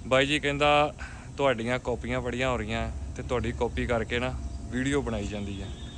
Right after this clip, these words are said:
ਤੇ ਉਹ, ਉਹਨੇ ਮੈਨੂੰ ਉਹ ਵੀਡੀਓ ਵੀ ਭੇਜੀ ਤੇ ਮੈਂ ਚੈੱਕ ਕੀਤਾ, ਵਾਕਿਆ ਹੀ ਉਹ ਆਪਣੀ ਵੀਡੀਓ ਦੀਆਂ ਕਾਪੀ ਕਰਕੇ ਤੇ ਵੀਡੀਓ ਬਣਾਈ ਜਾਂਦੇ ਆ।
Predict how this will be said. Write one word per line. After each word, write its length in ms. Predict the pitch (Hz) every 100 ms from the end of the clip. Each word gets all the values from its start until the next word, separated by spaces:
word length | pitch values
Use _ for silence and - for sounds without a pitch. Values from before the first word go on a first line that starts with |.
| - - - - -
ਤੇ 60 | - 131
ਉਹ, 380 | 160 165 170
ਉਹਨੇ 180 | 165 170
ਮੈਨੂੰ 360 | 170 165 170 165
ਉਹ 40 |
ਵੀਡੀਓ 280 | 151 139 165
ਵੀ 80 | 165
ਭੇਜੀ 420 | 151 120 127 127 113 - - - - -
ਤੇ 60 |
ਮੈਂ 120 | 143
ਚੈੱਕ 240 | 151 160 160
ਕੀਤਾ, 380 | - 131 143 139
ਵਾਕਿਆ 340 | 123 107 143
ਹੀ 100 | 143
ਉਹ 280 | 135 135 120 - - -
ਆਪਣੀ 380 | 123 - 135 139
ਵੀਡੀਓ 360 | 123 131 135 139
ਦੀਆਂ 120 | 135
ਕਾਪੀ 320 | 123 117 131
ਕਰਕੇ 340 | 127 113 127
ਤੇ 80 | 123
ਵੀਡੀਓ 260 | 117 120 127
ਬਣਾਈ 260 | 117 107
ਜਾਂਦੇ 280 | 110 117 117
ਆ। 100 | 120